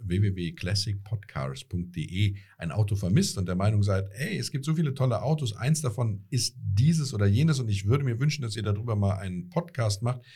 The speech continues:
dann schreibt uns einfach an nette Menschen at classic podcars punkt d e. Dasselbe gilt natürlich, wenn ihr konstruktive Kritik oder andere Wünsche, Anregungen, Lob habt, dann an nette Menschen at classic podcars punkt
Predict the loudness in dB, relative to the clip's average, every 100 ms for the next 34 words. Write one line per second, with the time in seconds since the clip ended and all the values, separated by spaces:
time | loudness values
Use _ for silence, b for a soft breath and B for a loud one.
0 | B B -4 -2 -2 -2 -4 -6 -16 -20
1 | -16 -6 2 2 4 2 2 0 0 -4
2 | -4 -8 -4 -2 -2 -4 -8 -8 -10 -10
3 | -4 -2 -2 -2 0 0 0 -2 -2 2
4 | 2 0 -2 B B -4 4 6 6 4
5 | 4 0 0 -2 -2 -4 -6 -6 -8 0
6 | 0 0 -4 -4 -4 -6 -10 -8 -8 -6
7 | -6 -2 0 0 0 2 2 2 -2 -6
8 | -6 -6 -4 0 0 0 -2 -2 B B
9 | -6 -2 0 -2 -6 -6 -4 -2 0 2
10 | 0 -2 -10 -20 -20 -20 -10 -8 -4 -6
11 | -6 -6 -6 -6 -4 -2 -4 -6 -10 -4
12 | -4 -4 -16